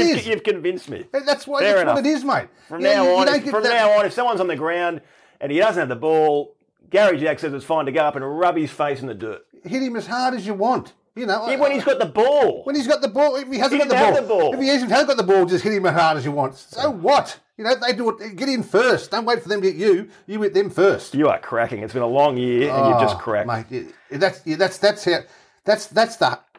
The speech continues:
Speaker 2: hatred that you've got to <laughs> have for them.
Speaker 1: I do, I tell you
Speaker 2: I
Speaker 1: what.
Speaker 2: can't believe I've still got the
Speaker 1: No,
Speaker 2: hatred after
Speaker 1: no, actually,
Speaker 2: thirty
Speaker 1: I,
Speaker 2: years.
Speaker 1: that's where I do agree with you. I think after that happened, where was the New South Wales hatred?
Speaker 2: Yeah.
Speaker 1: Where, where did, why did, what would have happened in your day if that happened to Steve Mortimer, say?
Speaker 2: Yeah.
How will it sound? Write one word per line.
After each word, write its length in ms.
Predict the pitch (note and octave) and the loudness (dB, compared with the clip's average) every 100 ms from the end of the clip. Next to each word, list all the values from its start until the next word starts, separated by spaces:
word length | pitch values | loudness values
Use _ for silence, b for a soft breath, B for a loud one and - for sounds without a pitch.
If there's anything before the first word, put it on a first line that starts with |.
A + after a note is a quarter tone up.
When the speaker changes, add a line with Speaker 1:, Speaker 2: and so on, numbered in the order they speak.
| - - | -12 -2
Speaker 2:
hatred 380 | G3+ - D#3+ | -2 0 0
that 160 | C3 C3 | 0 -4
you've 100 | B2 | -4
got 120 | D#3+ | -2
to 80 | C3+ | -4
<laughs> 40 | - - - - - - | -8 -14 -14 -16 -12 -2
have 200 | G3+ - | -2 -2
for 300 | - - A#3 | -20 -8 -6
them. 140 | - B B | -6 B B
Speaker 1:
I 100 | A#3 | 2
do, 180 | A#3+ A3 | 4 4
I 80 | G#3 | 4
tell 140 | A#3+ | 4
you 40 | A3+ | 4
Speaker 2:
I 40 | |
Speaker 1:
what. 80 | A3 | 4
Speaker 2:
can't 140 | A#3+ G#3 | 4 4
believe 180 | F#3+ | 4
I've 140 | D#3+ C3 | 2 0
still 160 | F#3+ | 0
got 140 | D#3 D3 | 0 0
the 40 | |
Speaker 1:
No, 60 | F3+ | 2
Speaker 2:
hatred 300 | D#3+ D#3+ C3+ | 2 2 2
after 340 | C3 - A#2 - | 2 0 -8 -4
Speaker 1:
no, 100 | F3 | 0
actually, 320 | F3+ - F3+ | 0 0 2
Speaker 2:
thirty 240 | E3+ D3+ A#2+ | 4 2 0
Speaker 1:
I, 40 | |
Speaker 2:
years. 240 | C3 G#2 | -2 -2
Speaker 1:
that's 200 | - F3 | -2 -2
where 120 | F3+ D3 | 2 0
I 40 | |
do 160 | A#2+ D3 | 2 -2
agree 300 | A2+ C3+ D3+ | 0 -2 -2
with 100 | G#2 | -2
you. 140 | A2 | -4
I 40 | |
think 220 | A#2+ C#3 B2+ | -2 -6 -2
after 260 | D3 E3 C3 | 2 2 2
that 140 | G#2+ | 0
happened, 360 | B2 D3 G#2+ B2+ | 0 -2 -4 0
where 120 | A3 | 0
was 100 | A#3 | 0
the 60 | D3+ | -4
New 120 | C#3+ | -4
South 180 | C#3+ A#2+ | -6 -4
Wales 220 | B2+ D3+ | -6 -4
hatred? 380 | C3 A#2 E2+ - b b b | -6 -6 -12 -16 b b b
Speaker 2:
Yeah. 140 | A#2+ | 0
Speaker 1:
Where, 80 | G3+ | 2
where 200 | F#3 G#3+ | 4 2
did, 180 | F#3 D#3 | 2 -2
why 160 | D#3+ F#3 | 0 0
did, 100 | - | -2
what 540 | F#2+ C3 _ E3 A3+ | -12 -20 _ -2 2
would 80 | A3+ | 2
have 60 | |
happened 420 | F3+ F3 C#3 A2 D#3 | 4 2 0 -6 -4
in 120 | D3 | -4
your 200 | D3 E3 | -2 -2
day 240 | A#2+ A#2 | 0 0
if 60 | A#2+ | 2
that 120 | C3 | 0
happened 460 | B2 A#2+ A#2+ A#2 - b b b | 0 -4 -10 -12 -16 b b b
to 200 | - C#3+ | -6 -4
Steve 240 | B2+ E3+ C3 | -2 -2 0
Mortimer, 380 | C#3+ D#3 B2 F#2+ | 0 0 0 -6
say? 360 | F#2 E2 - - | -4 -4 -6 -4
Speaker 2:
Yeah. 140 | A#3 | -4